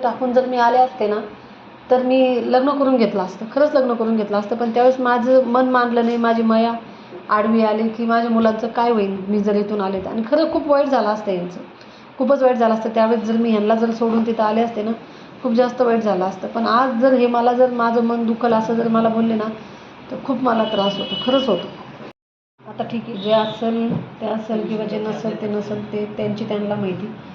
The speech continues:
पण जाऊ दे, आता जिथपर्यंत माझं कर्तव्य तिथपर्यंत तर मी पार पाडणारच आहे. तिथून पुढं बाकी त्यांचं नशीब जाणे आणि ते जाणे. तर इथं माझी निघायची वेळ झालेली आहे.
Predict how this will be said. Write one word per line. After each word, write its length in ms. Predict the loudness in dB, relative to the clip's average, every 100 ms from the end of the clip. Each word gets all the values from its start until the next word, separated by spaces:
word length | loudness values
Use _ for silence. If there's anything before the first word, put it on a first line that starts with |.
| -18 -16 -10
पण 180 | -4 -2
जाऊ 160 | 0 2
दे, 80 | 2
आता 240 | 2 -2
जिथपर्यंत 580 | -4 -6 0 0 2 2
माझं 240 | 0 0
कर्तव्य 400 | 0 -2 0 0
तिथपर्यंत 580 | -2 -4 -6 -6 -6 -4
तर 120 | -6
मी 160 | -4 -6
पार 260 | -2 -2
पाडणारच 680 | -2 -2 -2 -4 -4 -6 -6
आहे. 80 | -6 -8 -12 -18 -18 -10
तिथून 220 | -4 0 2
पुढं 160 | 4
बाकी 280 | 2 2 0
त्यांचं 320 | 0 0 0
नशीब 280 | 0 0 -2
जाणे 300 | 2 4 4
आणि 180 | 2 2 0
ते 80 |
जाणे. 300 | 0 0 -2
तर 60 | -6
इथं 200 | -4 -4
माझी 180 | -2 -2
निघायची 380 | -2 -2 -4 -2
वेळ 160 | 0
झालेली 340 | 0 0 0 0
आहे. 240 | 0